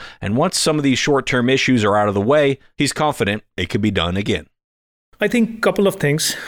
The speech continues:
Speaker 2: One thing is that we have marketed three billion pound crops a couple of years ago, and we were very successful with that before the covid, before logistical challenges.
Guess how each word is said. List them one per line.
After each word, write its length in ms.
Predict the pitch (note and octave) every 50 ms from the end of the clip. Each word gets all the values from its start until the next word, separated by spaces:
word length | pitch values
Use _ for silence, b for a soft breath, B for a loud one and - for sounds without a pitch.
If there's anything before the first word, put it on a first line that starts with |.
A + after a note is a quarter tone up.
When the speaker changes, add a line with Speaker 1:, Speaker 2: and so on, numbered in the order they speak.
| B B B
Speaker 2:
One 380 | - C#3 B2+ C3+ D3+ D3+ D#3 D3+
thing 280 | - D#3 C#3 C#3 C#3
is 400 | C3+ C3+ C3+ C3 A#2+ A2+ - - -
that 300 | - C3 B2+ B2 - -
we 320 | C3 B2 C#3 C#3 C#3+ D3 C#3+
have 600 | C#3+ - - C3 B2+ B2+ A#2+ B2 B2+ B2+ - - -
marketed 520 | B2+ B2 B2 - - C3 B2 B2 A#2 -
three 180 | - C3+ C#3 C3+
billion 340 | A#2+ A#2 A#2 A#2+ B2 B2 A#2+
pound 300 | - B2 A#2 A#2 A2+ A2+
crops 340 | - B2 A2 A2+ A2+ - -
a 60 | -
couple 240 | - B2+ - - B2
of 60 | A2+
years 200 | A#2 B2 A#2 A#2+
ago, 300 | A#2 A#2+ A#2+ C#3 D#3+ - _ _ _ -
and 300 | B2+ A2+ A2+ A2+ A#2 A2
we 80 | A2+
were 180 | A2+ A2+ A#2 A2+
very 280 | G#2+ G#2+ A2+ A#2 B2 A#2
successful 720 | - - - - - C3+ B2 - - - - C3 B2+ B2
with 160 | B2 A#2 G#2
that 240 | - A#2+ A#2 A#2 -
before 280 | B2+ A#2 - - B2 A2
the 120 | - A2
covid, 360 | - - B2+ A#2+ B2 B2 A2+
before 300 | G#2+ A#2 G#2+ - - A#2+
logistical 580 | A2 A2+ A#2+ A2+ A2 A#2+ - - - - B2 A2+
challenges. 600 | - - A#2 A2 A#2 B2 C3 C#3+ D#3 E3 -